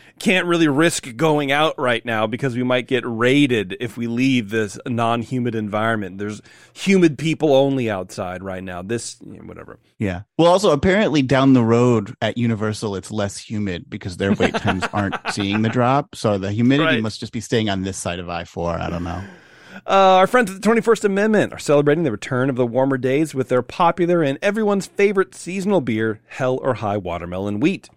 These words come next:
Speaker 1: The brewers at the Twenty-first Amendment brew an American wheat beer with real watermelon juice, creating a refreshing, fruity, and quenching beer, or what they affectionately call summer in a can. Hell or High Watermelon Wheat will make any weekend barbecue or beach time activity that much better.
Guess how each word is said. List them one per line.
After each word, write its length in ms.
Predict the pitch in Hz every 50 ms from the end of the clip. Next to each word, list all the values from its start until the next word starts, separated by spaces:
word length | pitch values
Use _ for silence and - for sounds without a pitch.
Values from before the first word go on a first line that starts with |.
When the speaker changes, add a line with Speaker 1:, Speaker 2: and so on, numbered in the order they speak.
| _ _ _
Speaker 1:
The 80 | 135 135
brewers 360 | 135 226 247 240 240 220 190
at 80 | 202 -
the 60 | 160
Twenty-first 480 | - - 180 175 160 - 180 160 -
Amendment 300 | 160 160 160 170 175 - 139
brew 220 | 127 139 151 147
an 80 | 135 117
American 440 | 113 123 147 165 190 - 165 143 120
wheat 240 | 135 170 - -
beer 200 | 160 160 165 175
with 160 | 156 107 - 107
real 320 | 98 117 147 165 156 143
watermelon 540 | 143 151 160 165 160 160 160 156 156 147 135
juice, 340 | 123 151 196 208 - - -
creating 380 | - - 170 170 175 170 170 -
a 40 | 151
refreshing, 580 | 139 139 - - - 202 208 - - 220 214
fruity, 420 | 202 - - 175 165 165 170 170 147
and 160 | 135 123 113
quenching 380 | - - 120 120 - 160 160 131
beer, 320 | 104 90 85 82 85 - _ _ _ _ _ _
or 80 | - 113
what 80 | 117 -
they 100 | 120 113
affectionately 640 | 110 - - 165 170 - - 196 196 202 214 220
call 340 | 196 - 123 104 98 98 120 131
summer 360 | - - 117 95 90 90 95
in 220 | - 95 90 90
a 40 | 101
can. 360 | - - 160 175 185 151 104 - _ _ -
Hell 120 | 147 160
or 40 | 151
High 120 | 139 151
Watermelon 580 | 147 143 151 156 156 160 160 156 151 147 143 139
Wheat 180 | 135 165 196 -
will 100 | 170 156
make 220 | 143 139 131 - _
any 200 | - 196 214 220
weekend 460 | 190 139 139 131 - 147 139 131 123
barbecue 520 | 113 110 107 107 98 107 - - 110 110 107
or 180 | - 98 92
beach 320 | 87 - 113 135 139 - -
time 240 | - 143 143 139 139
activity 500 | 120 - - 120 107 107 107 107 - - _ -
that 380 | 110 - 98 95 101 - _
much 320 | 104 98 98 95 - - -
better. 440 | - 123 120 139 151 131 - -